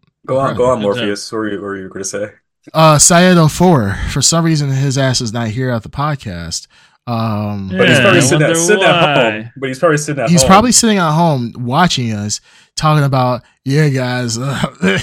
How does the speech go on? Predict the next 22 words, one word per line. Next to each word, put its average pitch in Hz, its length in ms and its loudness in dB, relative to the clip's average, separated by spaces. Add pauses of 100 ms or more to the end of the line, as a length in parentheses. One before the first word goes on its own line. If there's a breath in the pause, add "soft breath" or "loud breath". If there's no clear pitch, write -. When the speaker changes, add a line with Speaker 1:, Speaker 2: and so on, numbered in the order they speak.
(120)
Speaker 2:
<laughs> - 140 -16
I 160 100 -6
can't 165 320 -6
make 165 300 -6
it," 127 240 -2 (300 soft breath)
and 127 200 -4
Speaker 1:
Can't 120 140 -2
Speaker 2:
just 127 260 0
Speaker 1:
make 147 80 2
it. 147 40 2
Speaker 2:
sitting, 139 460 -2
sitting 160 540 0
in 147 140 -2
his 143 160 0
chair 123 420 -2 (300 soft breath)
as 170 300 2
if 175 140 0
he 180 100 4
was 165 300 2
streaming, 107 480 -4 (280)
watching 117 560 -4
us. 69 260 -10